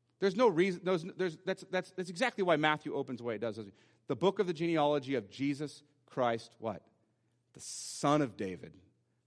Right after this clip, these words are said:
the son of Abraham. That's why Luke comes after that. He's the Son of Man, the Son of God. Thus we look to him.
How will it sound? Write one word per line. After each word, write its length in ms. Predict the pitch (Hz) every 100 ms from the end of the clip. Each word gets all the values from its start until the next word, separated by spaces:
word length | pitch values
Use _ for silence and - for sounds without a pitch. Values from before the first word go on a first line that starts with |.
| _
the 80 | -
son 600 | - - - - 143 131
of 100 | 107
Abraham. 480 | 104 90 85 - - - - _ _ _ _ _ _ _ _ _ _ _ _ _ _ _
That's 40 | -
why 120 | 160
Luke 260 | 139 156
comes 240 | 160 135 110
after 220 | 113 104
that. 100 | 101
He's 220 | 92 85
the 100 | -
Son 460 | - - - 160 160
of 140 | 123
Man, 300 | 110 98 87 - - _ _ _ _ _
the 100 | 85
Son 500 | - - - - 147
of 180 | 135 95
God. 160 | 107 - - - _ _ _ _ _ _ _ _ _ _ _ _ _ _ _
Thus 260 | 139 131 -
we 100 | 123
look 240 | 117 -
to 80 | 110
him. 280 | 95 92